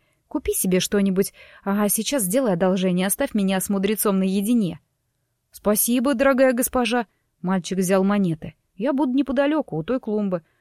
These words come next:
Вдруг вам понадобится моя помощь». Полдела сделано. Джош отошёл на приличное расстояние и не подслушает наш разговор. Но чтобы получить ответ на волнующий меня вопрос, надо рассказать о моём мире мудрецу. Я замялась.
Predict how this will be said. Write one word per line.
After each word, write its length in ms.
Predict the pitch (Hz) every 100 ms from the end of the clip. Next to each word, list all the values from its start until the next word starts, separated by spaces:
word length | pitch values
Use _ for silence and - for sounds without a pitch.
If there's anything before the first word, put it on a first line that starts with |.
| _ _
Вдруг 320 | 151 185 254
вам 180 | 185 165
понадобится 500 | 196 208 175 160 170
моя 200 | 185 196
помощь». 480 | 196 165 - - - _ _ _ _ _ _ _ _ -
Полдела 680 | 202 185 160 180 269 311 262
сделано. 640 | 175 160 165 160 160 165 _ _ _ _ _
Джош 240 | 220 381 233
отошёл 380 | 165 185 254
на 80 | 254
приличное 500 | 247 320 226 - 214
расстояние 640 | 196 - 208 196 190 196 208
и 40 |
не 100 | 220
подслушает 640 | 254 302 - 220 196 185 180
наш 220 | 185 -
разговор. 640 | 233 208 202 165 151 - _ _ _
Но 160 | - 202
чтобы 260 | - 208 202
получить 420 | 202 208 - 190
ответ 360 | 185 196 220
на 80 | 190
волнующий 480 | 170 185 196 190 -
меня 200 | 180 180
вопрос, 440 | 175 175 233 208 - _ - -
надо 220 | 202 214
рассказать 560 | 208 - 220 214 233 240
о 40 |
моём 360 | 214 214 220 214
мире 200 | 220 226
мудрецу. 760 | 214 202 208 - - 208 165 - _ _ _ _ _ _
Я 200 | - 214
замялась. 760 | 196 196 185 160 165 175 -